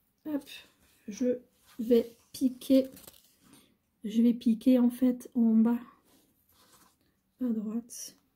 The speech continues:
Je vais piquer en bas à droite.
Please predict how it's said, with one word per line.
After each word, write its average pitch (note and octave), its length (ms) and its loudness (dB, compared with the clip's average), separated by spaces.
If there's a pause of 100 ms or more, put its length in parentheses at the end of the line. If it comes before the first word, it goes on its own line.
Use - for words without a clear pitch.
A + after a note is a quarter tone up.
(1800)
Je - 160 -6
vais A#3 140 2
piquer B3+ 600 -4
en B3 180 0
bas A#3 260 -2
à A3 100 -8
droite. A3 600 -10